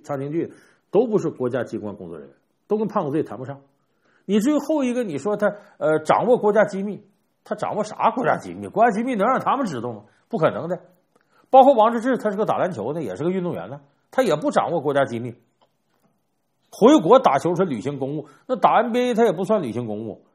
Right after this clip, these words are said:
他又不是国家机关工作人员。所以我刚才说这四个，没有一个算得上叛国罪的。就是我们当时给人定罪啊，不是法治，是人治。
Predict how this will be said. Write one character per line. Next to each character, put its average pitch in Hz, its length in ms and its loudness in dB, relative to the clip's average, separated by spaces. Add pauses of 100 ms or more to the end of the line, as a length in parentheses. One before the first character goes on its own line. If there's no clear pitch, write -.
他 - 140 4
又 233 80 4
不 185 100 -4
是 185 60 -2
国 185 120 -2
家 180 120 4
机 165 120 -6
关 156 160 -4
工 139 140 -10
作 131 100 -4
人 101 100 -8
员。 87 120 -14 (280)
所 247 280 6
以 127 260 0
我 117 140 0
刚 180 160 -2
才 185 80 -2
说 151 180 -4
这 151 80 -4
四 151 200 -10
个， 117 60 -8
没 156 100 -6
有 190 100 -4
一 175 100 -4
个 190 140 -2
算 143 180 -4
得 101 60 -10
上 101 120 -10
叛 87 140 -14
国 73 120 -20
罪 73 120 -20
的。 67 80 -20 (880)
就 233 120 -4
是 240 60 4
我 107 260 0
们 131 100 -8
当 196 160 2
时 202 140 -6
给 139 80 -4
人 101 180 -8
定 147 160 -4
罪 151 220 -2
啊， 76 60 -10 (360)
不 226 140 -2
是 233 80 2 (100)
法 82 160 -2
治， 180 160 -6
是 156 120 -8
人 104 200 -12
治。 175 200 -18